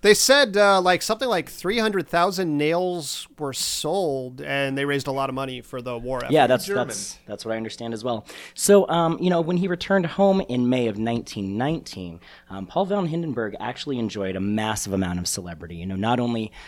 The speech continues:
Speaker 2: um, was there that giant wood statue that was erected, but he was on, um, cups and tobacco boxes.
Speaker 3: <laughs>
Speaker 2: Just all the merch in Germany had
Speaker 3: <laughs>
Speaker 2: this guy's mug on it. Um, in fact, the best
Speaker 1: Yeah. It was Hindenburg
Speaker 2: That's right.
Speaker 1: fever.
Speaker 2: <laughs>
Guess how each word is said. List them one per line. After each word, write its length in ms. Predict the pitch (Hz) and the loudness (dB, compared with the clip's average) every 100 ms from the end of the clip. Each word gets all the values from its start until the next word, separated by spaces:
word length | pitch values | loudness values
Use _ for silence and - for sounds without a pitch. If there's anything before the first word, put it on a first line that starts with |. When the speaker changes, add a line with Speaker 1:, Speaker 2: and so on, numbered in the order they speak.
| - | -14
Speaker 2:
um, 260 | 95 95 95 | -10 -6 -2
was 300 | 95 107 92 | 0 0 0
there 260 | 113 101 | 0 0
that 200 | 98 98 | -2 -6
giant 340 | 101 104 98 92 | -4 -4 -4 -6
wood 140 | 95 | -10
statue 340 | - 135 127 127 | -4 -2 0 0
that 100 | 123 | 0
was 140 | 117 | 0
erected, 380 | 117 107 - 98 | -2 -4 -4 -10
but 100 | 98 | -10
he 140 | 107 | -6
was 180 | 101 92 | -6 -4
on, 300 | 90 90 90 - - - | -6 -8 -10 -14 -20 -16
um, 300 | 92 87 87 | -14 -12 -12
cups 460 | - 151 151 - - | -8 -6 -4 -6 -10
and 220 | 92 90 | -8 -8
tobacco 440 | - 98 117 - 123 | -8 -4 -4 -2 -2
boxes. 680 | 120 117 165 127 120 117 | -2 -2 0 0 0 -2
Speaker 3:
<laughs> 80 | - | -4
Speaker 2:
Just 120 | 104 - | -6 -4
all 340 | 131 127 131 131 | 0 2 2 0
the 100 | 127 | 0
merch 460 | 110 104 101 - | 0 -2 -6 -10
in 240 | - 98 92 | -10 -10 -10
Germany 560 | 104 98 185 185 196 | -10 -4 -4 -2 -2
had 400 | 208 208 190 165 | 0 -2 -4 -4
Speaker 3:
<laughs> 320 | - 202 202 | -4 -4 -4
Speaker 2:
this 320 | 254 240 127 240 | -2 -2 0 0
guy's 320 | 120 110 110 | 0 -2 -2
mug 320 | 120 127 113 | 0 0 0
on 180 | 95 92 | -4 -8
it. 200 | 90 - - - | -12 -14 -20 -10
Um, 180 | 120 123 | -4 0
in 80 | 139 | 2
fact, 240 | 185 165 | 4 4
the 80 | 170 | 6
best 380 | 170 185 - - | 6 4 2 -10
Speaker 1:
Yeah. 60 | - - | -16 -4
It 80 | 190 | 0
was 180 | 220 | 8
Hindenburg 640 | - 277 262 247 226 233 220 | 10 10 8 4 6 6 6
Speaker 2:
That's 40 | |
right. 340 | - 208 147 | 4 4 4
Speaker 1:
fever. 720 | - 190 185 151 240 117 240 | 4 2 4 4 2 2 0
Speaker 2:
<laughs> 60 | 233 | -2